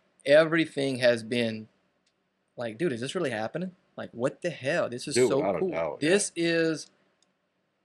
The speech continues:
Speaker 1: binge-worthy to me. Like, this is the feeling that I want so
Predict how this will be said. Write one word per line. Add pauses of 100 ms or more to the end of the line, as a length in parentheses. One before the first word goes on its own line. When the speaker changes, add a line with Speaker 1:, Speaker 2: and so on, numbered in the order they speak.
(260)
Speaker 1:
binge-worthy
to
me.
Like,
this
is
the
feeling
that
I
want
so